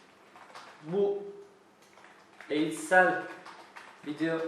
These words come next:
ile atalım. Üçüncü seçenek ise kötüyüm.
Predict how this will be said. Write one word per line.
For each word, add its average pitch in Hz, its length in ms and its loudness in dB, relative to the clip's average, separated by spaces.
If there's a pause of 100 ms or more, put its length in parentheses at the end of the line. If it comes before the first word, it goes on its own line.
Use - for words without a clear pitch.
(200)
ile 123 400 0 (280)
atalım. - 380 -4 (3250)
Üçüncü 285 320 2
seçenek 240 440 2
ise - 440 2
kötüyüm. - 480 -2